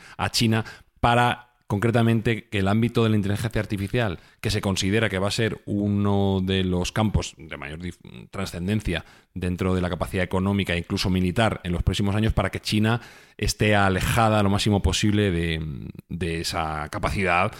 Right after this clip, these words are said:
de desarrollar que sí que tienen los americanos a día de hoy. Y así se hizo durante el año pasado y se impusieron una serie de condiciones durísimas y de embargos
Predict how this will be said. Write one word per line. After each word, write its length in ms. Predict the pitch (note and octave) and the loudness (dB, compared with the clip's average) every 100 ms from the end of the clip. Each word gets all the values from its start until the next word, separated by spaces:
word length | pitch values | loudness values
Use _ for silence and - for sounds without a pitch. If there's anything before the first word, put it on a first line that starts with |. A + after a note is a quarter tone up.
| - - | -16 0
de 80 | A2 | 2
desarrollar 420 | G#2 A2+ G#2+ A2+ | 4 6 6 4
que 80 | A2 | 2
sí 160 | - | 0
que 80 | G#2+ | 2
tienen 360 | G2+ G#2 G#2+ A2 - - | 2 4 2 0 -6 0
los 180 | G#2+ | 2
americanos 460 | G#2+ G2+ F#2 G2 F#2 | 4 4 2 2 0
a 40 | |
día 160 | E2+ D#2 | -2 -2
de 100 | B1+ | -4
hoy. 120 | C2+ - _ - - - - - | -6 -10 _ -20 -20 -20 -14 -2
Y 180 | C3+ | 2
así 600 | B2 B2 - D#3+ D#3+ D#3+ | 4 4 4 4 6 4
se 200 | D#3 E3+ | 4 4
hizo 600 | E3 F3 - F3 F3 E3+ | 4 4 2 2 4 2
durante 440 | C#3 A2+ G#2+ G#2+ G#2+ | 0 0 2 2 2
el 60 | |
año 160 | A2+ C3 | 2 2
pasado 480 | C3 - C#3+ C3+ D3 | 0 0 0 0 0
y 20 | |
se 140 | C3+ | -2
impusieron 440 | G#2 F#2 F#2 A#2 A#2+ | -2 -2 0 2 2
una 160 | A#2 | 2
serie 680 | A2 A#2+ A#2 A2+ A2 A2 G#2+ D#2+ | 0 0 0 0 0 0 -2 -4
de 300 | B1+ G#2 G2+ | -6 -4 -2
condiciones 460 | G#2 G#2 A#2+ A2 | -2 -2 0 0
durísimas 640 | G#2 A2 A#2+ G#2+ G2+ G2+ | 0 0 0 0 -2 -4
y 40 | F#2 | -4
de 60 | |
embargos 560 | F2 F#2 G2 G#2 G#2 - | -4 -2 0 0 0 -4